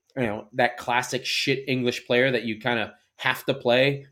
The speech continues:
when you're a team like, um, when you're a team like, uh, like, um, like Newcastle. So this team still has a lot of English players. Targett got back on the pitch, which is good. So they'll get their cheer, their, their Trippier, Targett, uh, fullbacks back in.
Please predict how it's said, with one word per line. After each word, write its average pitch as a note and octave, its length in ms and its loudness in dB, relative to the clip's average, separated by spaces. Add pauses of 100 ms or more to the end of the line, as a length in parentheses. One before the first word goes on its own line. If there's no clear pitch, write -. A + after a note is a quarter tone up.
when B2 160 0
you're B2 160 2
a A#2+ 100 -4
team B2+ 300 -2
like, B2 300 -2
um, A#2+ 320 2 (480)
when B2 140 -2
you're B2 120 4
a A#2+ 80 -4
team C3 240 0
like, A#2+ 260 2
uh, A#2+ 260 6 (380)
like, A#2+ 320 -2
um, A#2 400 -2 (220)
like A#2 240 -2
Newcastle. B2 580 0 (140)
So - 320 4 (220)
this F3+ 120 2
team G3+ 220 0
still F3+ 220 2
has F#3 120 2
a F3 60 2
lot C#3+ 220 6
of D3 80 2
English D3+ 300 0
players. C#3 460 2 (240)
Targett C#3 400 2
got C3+ 180 0
back C#3 240 2
on C#3 120 0
the C3+ 80 -2
pitch, C#3 260 -2
which C3 140 -10
is B2 100 -6
good. C#3 320 2 (140)
So - 180 -2
they'll A2 160 -2
get C3+ 200 -2
their D3 100 0
cheer, C3+ 440 2
their, A#2 160 -6 (380)
their A2+ 100 -6
Trippier, C3+ 540 -2
Targett, C3 440 0 (280)
uh, B2 180 0
fullbacks C3+ 560 0
back C3+ 280 -2
in. C#3 340 -2